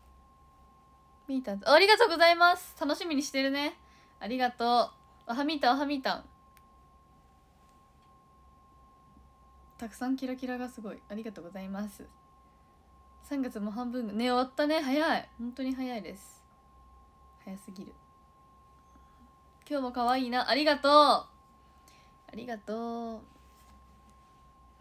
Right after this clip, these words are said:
すごい、リボン、今日の、あの、リボンがすごい。<laughs> 可愛い。ちょうど一ヶ月後が誕生日。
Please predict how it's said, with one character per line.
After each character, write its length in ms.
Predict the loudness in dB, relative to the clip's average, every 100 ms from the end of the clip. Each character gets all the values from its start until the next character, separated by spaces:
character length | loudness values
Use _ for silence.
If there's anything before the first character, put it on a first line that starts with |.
| -20 -20 -20 -20
す 160 | -16 -10
ご 100 | -8
い、 180 | -10 -10
リ 100 | -10
ボ 120 | -8
ン、 80 | -10 -8
今 200 | -6 -4
日 20 | -2
の、 260 | -4 -4 -10 -20 _ -20 -20 -20 -20 -20 -20 -20 -20 -20 -20
あ 40 | -18
の、 120 | -8
リ 120 | -6
ボ 120 | -4
ン 60 | -6
が 100 | -6
す 100 | -8
ご 120 | -8
い。 120 | -8 -10 -20 -20 -20 -20 -20 -20 -20 -20 -20 _ -6
<laughs> 380 | 0 0 0
可 160 | -2 -6
愛 140 | -6
い。 100 | -10 -18 -20 -20 -20 -20 -20 _ -20 _ -20 _ _ _ _ _ _ -20 _ -20 _ _ _ _ -20 -20 -20 -20 -20 _ _ _ _ _ -20 -20 _ -20 -20 _ _ _ _ _ -20 -20
ち 80 | -12
ょ 40 | -6
う 20 |
ど 80 | -6
一 80 |
ヶ 140 | -6 -8
月 200 | -8 -6
後 80 | -6
が 80 |
誕 180 | -6 -8
生 100 | -10
日。 260 | -12 -14